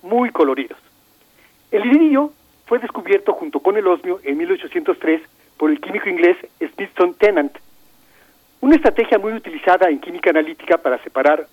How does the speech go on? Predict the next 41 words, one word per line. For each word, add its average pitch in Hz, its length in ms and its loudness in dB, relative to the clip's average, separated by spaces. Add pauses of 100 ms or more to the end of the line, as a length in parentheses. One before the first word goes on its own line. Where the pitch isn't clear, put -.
una 170 220 0
sustancia 180 440 0
de 180 120 4
otra 160 280 0 (460)
es 277 140 -2
poner 247 280 2
la 240 120 2
muestra 180 400 -2
en 151 80 -8
contacto 165 420 -4
con 147 160 -6
alguna 156 320 -4
sustancia 185 560 -2 (380)
con 160 160 2
la 156 160 2
que - 260 -2
una 349 340 4
de 240 120 -2
las 165 160 0
dos 175 140 -4
sustancias 175 540 -6
sí 156 60 -10
reacciona 185 480 -2 (100)
y 143 100 -14
la 135 100 0
otra 147 220 0
no, 247 180 -2 (360)
¿sí? 240 120 -12 (180)
Y 202 100 -4
eso 240 200 0
hizo 247 200 -4
Tennant 254 360 0 (300)
con 180 160 -2
una 208 120 2
muestra 190 320 0
de 190 60 4
platino 196 480 -4 (520)
que 151 80 -6
está, 196 280 2
que, 160 360 -2
pues, 339 160 0